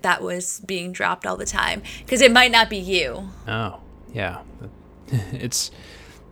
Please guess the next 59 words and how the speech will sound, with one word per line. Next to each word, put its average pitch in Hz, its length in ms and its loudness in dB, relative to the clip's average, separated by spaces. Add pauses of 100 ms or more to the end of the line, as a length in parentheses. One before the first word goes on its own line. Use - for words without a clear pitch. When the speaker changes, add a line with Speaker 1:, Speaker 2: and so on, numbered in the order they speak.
(140)
Speaker 2:
I, 135 180 2
I, 131 360 0
I 131 40 2
don't 147 200 2
usually 127 260 -2
suspect - 480 -4
that 110 140 0
it's 110 160 -8
me 98 340 -2
Speaker 1:
No. 180 640 4
Speaker 2:
in, - 0 -
in 135 160 -4
calls, 143 480 0
but - 260 0
sometimes 92 320 -6
it 78 100 -8
is, 78 240 -6
so, 87 400 -6 (140)
you - 60 0
know, 311 80 8
Speaker 1:
Yeah. 190 140 4
Speaker 2:
you 92 60 -2
never 87 140 -6
know. 85 240 -6
Speaker 1:
Yeah. 254 180 4
Speaker 2:
It'd 107 120 0
be 98 60 -4
nice 95 200 -2
to 95 140 -4
have 98 240 0
the 90 80 -4
final 90 400 -2
determination 90 720 -8
as 80 140 -8
to 82 180 -8 (180)
whose 101 220 -6
side 87 320 0
was 90 160 -4
the 90 100 -6
one 87 200 -2
that 82 100 -4
was 82 120 -4
Speaker 1:
Right. 220 360 4
Speaker 2:
screwing - 80 -4
up. 95 160 -4 (260)
Speaker 1:
And 247 160 -2
sometimes 294 320 -2
it'll 240 440 2
tell 247 200 -4
you, 226 120 -4
too, 254 180 -6
like, 196 160 -4
it - 100 -4
was 202 120 -2
a 202 60 -6
poor 220 260 0
headset, 196 760 -2
bad 196 260 4
mic, - 540 -6